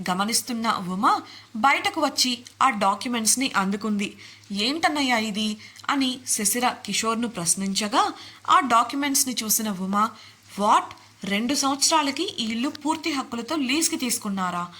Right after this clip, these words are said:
అంటూ నోరెళ్ల పెట్టింది. అందుకు కిషోర్, "అంటే సిస్టర్, వాడు కొనేద్దామనుకున్నాడు. ఇప్పుడైనా నీకు ఓకే అంటే ఒక్క మాట చెప్పు చాలు"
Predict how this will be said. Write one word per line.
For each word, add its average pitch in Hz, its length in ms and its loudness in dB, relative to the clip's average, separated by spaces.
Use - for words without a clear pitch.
అంటూ 277 500 0
నోరెళ్ల 240 500 2
పెట్టింది. 202 540 -4
అందుకు 330 340 2
కిషోర్, 302 460 2
"అంటే 214 340 0
సిస్టర్, 285 560 0
వాడు 294 320 4
కొనేద్దామనుకున్నాడు. 262 1200 0
ఇప్పుడైనా 302 720 0
నీకు 240 280 -2
ఓకే 254 240 2
అంటే 302 420 0
ఒక్క 240 220 -4
మాట 269 260 4
చెప్పు 285 240 -2
చాలు" 208 380 -2